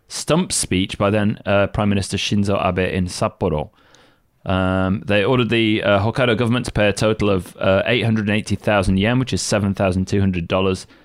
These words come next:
to two citizens, saying the police action infringed the freedom of expression guaranteed under the constitution. So, uh, yeah,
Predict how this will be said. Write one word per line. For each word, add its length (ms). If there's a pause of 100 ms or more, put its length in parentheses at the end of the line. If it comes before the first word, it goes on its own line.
(280)
to 100
two 200
citizens, 480
saying 220
the 60
police 340
action 300
infringed 580
the 80
freedom 300
of 120
expression 560 (400)
guaranteed 480
under 260
the 100
constitution. 800 (760)
So, 600 (160)
uh, 680
yeah, 260